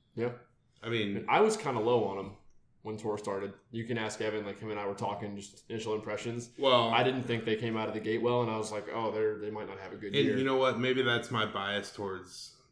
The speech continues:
Speaker 2: Matt. I mean,
Speaker 1: But I'm totally switching that. Like, they've, maybe just the, the small sample size I had just was the wrong sample.
Speaker 2: And that happens.
Speaker 1: And that's, it happens all the time.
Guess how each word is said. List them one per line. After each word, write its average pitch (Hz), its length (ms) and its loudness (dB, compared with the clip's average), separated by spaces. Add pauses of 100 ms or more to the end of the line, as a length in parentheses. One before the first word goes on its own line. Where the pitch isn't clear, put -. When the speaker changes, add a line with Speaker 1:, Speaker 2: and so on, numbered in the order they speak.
(180)
Speaker 2:
Matt. 90 340 -8 (340)
I 107 40 -12
mean, 95 360 -8 (240)
Speaker 1:
But 127 140 -2
I'm 139 120 0
totally 127 600 4
switching 117 400 0
that. 98 220 -6
Like, 101 180 -6
they've, 117 440 0 (1000)
maybe 131 320 2
just 123 280 -4 (180)
the, - 200 -10
the 107 80 -14
small 123 260 -2
sample 123 320 -4
size 135 280 0
I 135 100 -2
had 139 320 -2
just 113 200 -8
was 104 180 -2
the 107 80 -4
wrong 107 420 -2
sample. 120 540 -4
Speaker 2:
And 110 140 -2
that 104 140 0
happens. 107 460 -4
Speaker 1:
And 113 100 -4
that's, 113 240 -4 (100)
it - 340 -20
happens 117 280 -4
all 110 160 2
the 113 80 -4
time. 117 240 0